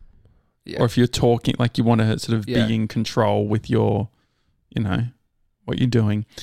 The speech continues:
Speaker 2: But you know, no,
Speaker 1: Yeah.
Speaker 2: I just feel like, no, I'm just a little bit fucking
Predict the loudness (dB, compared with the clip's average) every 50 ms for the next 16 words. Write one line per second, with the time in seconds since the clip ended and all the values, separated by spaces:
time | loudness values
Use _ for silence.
0 | -8 -2 0 2 2 4 2 0 0 0 0 2 2 4 4 2 2 2 2 0
1 | 0 0 0 4 4 6 6 6 6 6 4 4 2 2 0 0 2 2 2 2
2 | 2 0 0 -4 -8 -16 -20 _ _ -10 -4 -2 0 2 2 2 2 0 0 0
3 | 2 0 0 0 0 -2 -4 -4 -8 _ -8 -8 -6 -6 -6 -6 -6 -6